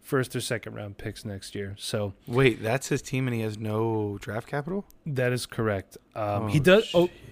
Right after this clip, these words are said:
Speaker 1: you know what? Hold on. I do need to point out he does have Paris Campbell and Michael Gallup on his taxi squad.
Speaker 2: Okay.
Speaker 1: Um,
Speaker 2: Okay.
Speaker 1: so he, um, eh, duh, duh, duh, duh, duh, duh. Aside from that, he does have Noah Fant. Yeah,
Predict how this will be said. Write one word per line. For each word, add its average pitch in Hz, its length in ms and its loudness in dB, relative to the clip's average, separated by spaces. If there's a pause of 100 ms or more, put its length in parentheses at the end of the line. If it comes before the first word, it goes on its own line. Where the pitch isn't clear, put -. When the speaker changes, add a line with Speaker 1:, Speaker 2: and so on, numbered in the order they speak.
(120)
Speaker 1:
you 147 100 2
know 147 80 6
what? 151 140 6
Hold 143 160 4
on. 123 120 4
I 120 120 0
do 123 180 -2
need 156 200 2
to 147 60 -2
point 131 240 2
out 113 140 0
he 123 100 -2
does 139 280 2
have 160 180 2
Paris 139 340 4
Campbell 117 600 0
and 127 120 -4
Michael 123 320 -2
Gallup 110 380 2
on 107 100 -2
his 104 120 -6
taxi 107 380 -2
squad. 92 360 -10 (400)
Speaker 2:
Okay. 110 100 -10 (400)
Speaker 1:
Um, 104 240 -2
Speaker 2:
Okay. 107 180 -6 (280)
Speaker 1:
so 156 240 8
he, 156 240 2 (140)
um, 160 280 2 (1400)
eh, 180 360 -6
duh, 175 160 -6
duh, 170 160 -8
duh, 160 140 -10
duh, 156 160 -12 (280)
duh, 151 300 2
duh. - 20 -6 (260)
Aside 160 440 2
from 135 180 -2
that, 127 240 2
he 127 100 0
does 151 260 4
have 170 140 4
Noah 143 220 6
Fant. 170 360 2 (1500)
Yeah, 104 200 0